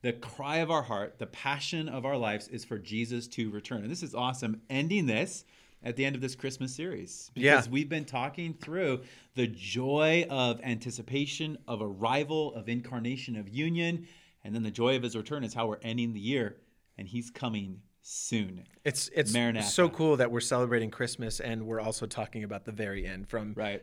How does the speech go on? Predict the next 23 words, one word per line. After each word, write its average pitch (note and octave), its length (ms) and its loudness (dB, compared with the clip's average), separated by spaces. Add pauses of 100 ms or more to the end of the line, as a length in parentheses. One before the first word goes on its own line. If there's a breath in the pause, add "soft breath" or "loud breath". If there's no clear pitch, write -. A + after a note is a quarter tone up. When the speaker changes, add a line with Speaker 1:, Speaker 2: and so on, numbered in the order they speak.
(120)
Speaker 2:
Jesus B2+ 340 0
<laughs> - 120 -2
coming D#3 320 8
as C#3 140 8
a C3 60 2
baby A#2 360 2
to C3 120 0
now A2+ 340 6 (260 loud breath)
he's B2 200 0
come C3+ 180 0
back A#2 220 6
again. G#2+ 400 2
He A2 120 -2
has A2 120 0
claimed G2+ 300 10
victory G2+ 420 -2
here. G#2 220 -4
So, A2 280 -4 (800 loud breath)
in D3 100 4
the E3 60 8
words F3+ 180 8
of D3+ 80 2
John E3+ 520 6